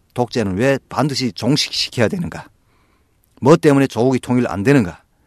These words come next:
뭐 때문에 수백만이 굶어 죽는 초유의 사태가 났는가? 왜 북한이 이렇게도 세계적으로 규탄받는 나라가 됐는가? 미움을 받는 존재가 되는가? 똑똑히 깨달아야 합니다. 통일된 조국에서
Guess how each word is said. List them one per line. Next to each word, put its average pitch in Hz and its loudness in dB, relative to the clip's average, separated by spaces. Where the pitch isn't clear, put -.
뭐 113 -2
때문에 113 0
수백만이 120 0
굶어 123 2
죽는 139 0
초유의 127 -2
사태가 131 -2
났는가? 127 0
왜 123 0
북한이 120 -4
이렇게도 135 -2
세계적으로 135 -2
규탄받는 139 2
나라가 117 2
됐는가? 110 0
미움을 143 4
받는 90 -4
존재가 104 -4
되는가? 76 -12
똑똑히 90 -8
깨달아야 87 -6
합니다. 80 -16
통일된 110 2
조국에서 92 -4